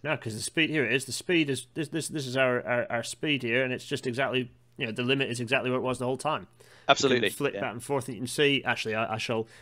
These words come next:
Speaker 1: get rid of my s-, scribbles. You can see <laughs> You can see the difference. There, there we go. That, that area, this area here is, is the time saving.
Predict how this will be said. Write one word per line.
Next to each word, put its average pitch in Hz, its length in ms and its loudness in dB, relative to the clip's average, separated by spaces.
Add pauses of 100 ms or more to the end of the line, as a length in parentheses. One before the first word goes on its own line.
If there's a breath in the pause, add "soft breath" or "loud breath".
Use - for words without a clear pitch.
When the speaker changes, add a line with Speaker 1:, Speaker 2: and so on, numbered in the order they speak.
Speaker 1:
get 143 100 0
rid 117 100 -2
of 113 40 -6
my 110 140 -2
s-, - 160 -8
scribbles. 107 560 -4 (320 soft breath)
You - 80 6
can 175 140 12
see 156 540 6
<laughs> - 20 - (100)
You 131 80 -6
can 147 100 -2
see 196 140 6
the 165 80 4
difference. 156 340 0
There, 139 180 0
there 139 100 2
we 139 80 2
go. 127 320 0
That, 139 220 0
that 147 200 0
area, 117 420 4
this 151 220 0
area 135 300 4
here 113 460 -4
is, 117 280 -4
is 117 180 -2
the 117 80 -6
time 139 280 -2
saving. 101 420 -10